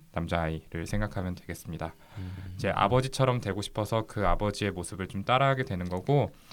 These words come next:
Speaker 1: 또 외형적인 모습이 아니라 뭐 습관이라든지 말투라든지 뭐 가치관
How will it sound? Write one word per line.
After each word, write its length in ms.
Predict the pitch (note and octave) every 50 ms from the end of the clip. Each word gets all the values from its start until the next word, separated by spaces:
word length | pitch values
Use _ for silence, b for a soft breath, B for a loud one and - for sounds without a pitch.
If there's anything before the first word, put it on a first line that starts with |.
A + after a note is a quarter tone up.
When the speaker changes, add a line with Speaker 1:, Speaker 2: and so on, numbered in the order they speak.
| B B B
Speaker 1:
또 100 | B A2
외형적인 580 | F#2+ F#2+ F#2+ G#2 A#2+ C3 C3+ - C3+ B2 A#2+ A#2
모습이 380 | A2 G2 F#2 - - - A2 G2+
아니라 480 | F2+ E2+ E2 E2+ - A#2 C#3 D#3 D#3+
뭐 160 | C#3+ A2+ F#2
습관이라든지 1000 | - - - - - C3+ C#3 C3+ B2 G#2 G2+ F2+ F2 F2 E2 F2 E2+ - A#2+ C3
말투라든지 840 | B2+ G#2 F2 E2 - - - F2+ - - E2+ E2+ E2+ - - C3 C3+
뭐 100 | C#3 C3+
가치관 580 | - - - - - - - A#2 G2+ D#2+ D#2+